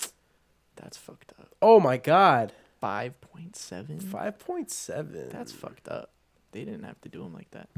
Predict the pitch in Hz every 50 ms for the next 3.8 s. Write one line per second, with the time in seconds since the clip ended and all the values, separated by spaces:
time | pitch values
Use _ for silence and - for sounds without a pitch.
0 | - - _ - - 113 107 107 98 80 69 - 143 147 156 156 - 175 151 143
1 | 123 123 127 123 117 117 107 104 - - - - 120 120 120 120 117 117 123 123
2 | 120 117 113 120 120 117 113 110 104 107 - - 110 87 71 - 147 - _ _
3 | _ _ _ - 127 120 113 98 90 - - - - - -